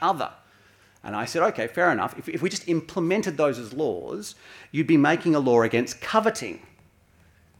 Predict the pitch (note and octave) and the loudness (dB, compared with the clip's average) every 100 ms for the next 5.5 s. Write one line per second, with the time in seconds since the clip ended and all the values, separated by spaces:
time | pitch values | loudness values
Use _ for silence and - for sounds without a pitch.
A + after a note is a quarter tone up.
0 | _ _ - G2+ B2+ - E3 D#3+ D3+ C#3 | _ _ -10 -4 -2 0 0 2 0 -2
1 | - E3+ E3+ D#3+ - C3+ A#2 C#3+ C#3 C3+ | -2 2 4 2 -2 -8 -6 -2 0 0
2 | D#3 C#3+ - F3 F3+ F#3 B2+ A#2 C#3 D3+ | -2 -6 -4 -2 0 0 -2 -6 -2 2
3 | E3 D3+ C#3 C3+ B2+ - F3 C3 B2 B2 | 2 0 -4 -6 -8 -4 -4 -2 -2 -4
4 | B2+ E3 A2+ A2+ C#3 C#3+ C#3+ D3+ G#3+ F#3 | -2 -2 -2 -2 -2 -2 -4 -2 0 -2
5 | G2+ E2 - - | -4 -12 -16 -18